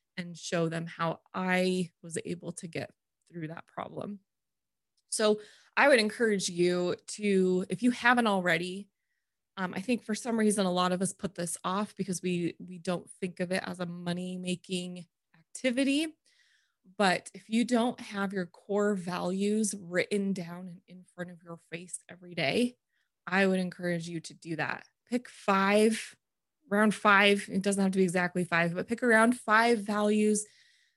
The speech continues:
that are important to you. They can be business, they can be personal, it can be a combination of the two.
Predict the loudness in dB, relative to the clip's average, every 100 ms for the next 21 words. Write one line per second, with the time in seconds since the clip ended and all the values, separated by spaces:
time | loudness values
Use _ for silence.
0 | _ _ 0 2 2 4 6 4 2 -4
1 | _ _ _ _ _ _ _ 0 2 4
2 | 2 2 -2 -2 -2 0 0 0 2 4
3 | 4 0 0 -4 -4 -10 -8 -8 -6 2
4 | 4 4 4 2 0 -4 -8 _ -8 -6
5 | -6 -10 -12 -16 _ -18 2 4 4 4
6 | 4 6 6 4 0 0 -2 -2 -4 -2
7 | 0 4 4 4 2 2 0 -2 -2 -4
8 | -4 -2 2 4 4 4